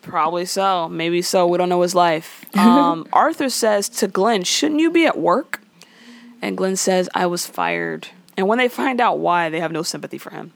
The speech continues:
Speaker 2: <laughs>
Speaker 1: 'Cause he was, he was talking
Speaker 2: You
Speaker 1: to a
Speaker 2: did
Speaker 1: girl.
Speaker 2: leave your person unattended. That is your job.
Speaker 1: Mm-hmm. Mm-hmm.
Speaker 2: And someone ran up on them, so yeah.
Speaker 1: So Glenn mentioned that Jake fired him, not the girls.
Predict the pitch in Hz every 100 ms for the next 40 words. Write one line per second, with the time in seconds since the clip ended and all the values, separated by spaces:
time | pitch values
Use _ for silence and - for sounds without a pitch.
0 | - - 269 359 415 415 - 403 480 480
1 | - _ _ _ - - 170 170 180 175
2 | 170 160 170 - - 196 160 160 - 160
3 | 160 220 208 190 - 143 143 143 143 147
4 | 170 160 - 160 165 165 151 151 - 156
5 | 151 - 135 165 170 170 151 143 143 -
6 | - - 160 160 180 220 _ - 180 175
7 | 175 190 190 185 170 170 - 180 160 156
8 | 156 160 156 156 143 175 - 156 156 160
9 | 156 143 - - 156 64 175 - _ _
10 | _ - 185 175 165 160 170 180 _ _
11 | 185 180 214 311 294 240 220 190 170 180
12 | 185 330 - 147 135 - - 175 _ _
13 | _ - 190 214 180 185 - - - -